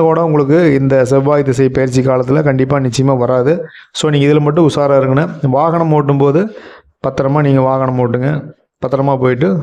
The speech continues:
பத்திரமா வர்றதுக்கான வழியை நீங்க பார்த்துக்குங்க. தெளிவா இருங்க, எதுலேயும் குழப்பமே இல்லாம தெளிவா இருக்க வேண்டியது தான் உங்களுடைய முக்கியமான முழு முதல் கடமையா சொல்ல மிதுனராசி நண்பர்களுக்கு. நண்பர்களே,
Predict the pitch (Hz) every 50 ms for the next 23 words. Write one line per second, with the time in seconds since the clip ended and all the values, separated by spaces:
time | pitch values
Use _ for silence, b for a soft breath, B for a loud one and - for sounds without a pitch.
0 | - - - - - 165 - 127 127 131 127 127 123 120 123 123 123 123 127 127
1 | 120 123 131 151 160 160 147 139 131 123 120 131 123 120 120 127 113 123 139 170
2 | 208 - - _ _ _ _ _ - - 131 190 202 214 208 196 180 165 143 135
3 | 131 123 - - - 151 139 143 151 160 156 151 156 147 143 147 147 151 147 147
4 | 143 135 135 131 131 135 156 202 226 180 - - - - - - 135 131 143 147
5 | 147 139 135 123 127 127 127 123 123 123 123 135 160 208 208 B B B B B
6 | B B - 135 143 156 156 143 135 131 147 151 139 131 123 - - 156 151 143
7 | 139 139 135 139 165 190 - 147 135 135 135 151 170 170 160 151 147 160 160 156
8 | 160 143 135 139 139 143 143 135 135 127 127 143 139 131 131 131 131 131 127 127
9 | 127 123 120 120 117 113 113 123 120 - B B B B B B B B - 160
10 | 175 190 185 175 180 196